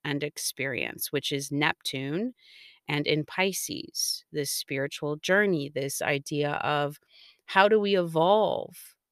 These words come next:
over time? How do we change over time? Not just in the physical sense, but in the energetic sense. And a sextile is an interesting aspect because what makes it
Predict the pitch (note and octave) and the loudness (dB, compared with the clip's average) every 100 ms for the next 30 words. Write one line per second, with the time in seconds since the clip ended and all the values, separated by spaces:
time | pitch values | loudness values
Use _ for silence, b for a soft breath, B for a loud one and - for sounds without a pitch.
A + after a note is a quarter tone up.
0 | _ F#3 D#3+ D3+ - C#3+ D3 F3+ G3+ F#3 | _ 2 2 2 -4 -6 -4 -2 0 0
1 | - - F3+ F#3+ F#3+ F3+ E3+ F3 D#3+ D3+ | -2 0 0 2 2 0 0 -2 -2 -2
2 | - - G3 G#3 F3 D3 D3 D3 _ _ | -4 -2 2 4 4 2 -2 -6 _ _
3 | _ _ _ _ B B B _ F3 G#3 | _ _ _ _ B B B _ 4 4
4 | A3 G#3+ - F3 D#3 - A3 A3 A3 E3 | 4 2 4 2 2 2 2 2 -2 -2
5 | D3+ - - - - - - - _ _ | -6 -6 -8 -8 -8 -8 -8 -14 _ _
6 | _ _ _ _ _ - F3+ F#3+ F#3+ F3+ | _ _ _ _ _ 0 4 6 6 4
7 | F3 E3+ E3 D#3 E3+ F#3+ - - _ - | 4 4 2 2 2 2 -2 -8 _ -10
8 | - C#3+ - - - - - - b b | -6 -6 -8 -10 -8 -8 -8 -16 b b
9 | b b _ F3 E3+ E3+ E3+ E3 F3 F3+ | b b _ 0 2 4 2 0 -4 -2
10 | - E4 - - A3+ G#3 G3+ - F3+ F3+ | 0 -2 -4 -4 2 4 4 0 -2 -4
11 | - F3+ F3 - E3+ E3 C#3 C#3+ - C3 | -2 -4 -6 -6 -4 -4 -6 -8 -6 -6
12 | C#3 - C#3+ - D#3 D#3 D3+ - _ _ | -6 -8 -10 -6 -4 -4 -6 -14 _ _
13 | F#3+ - A#3+ - D4+ | -4 -2 -2 0 -2